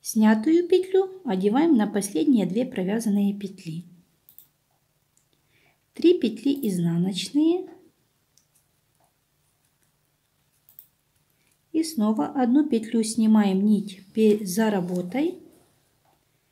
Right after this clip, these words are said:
Две петли провязываем лицевыми петлями.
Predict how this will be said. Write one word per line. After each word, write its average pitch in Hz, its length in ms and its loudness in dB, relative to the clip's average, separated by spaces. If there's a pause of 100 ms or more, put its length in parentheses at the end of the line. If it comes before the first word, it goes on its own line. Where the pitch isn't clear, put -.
(340)
Две 254 260 0
петли 254 380 -2
провязываем 202 680 0
лицевыми 190 560 0
петлями. 254 720 -2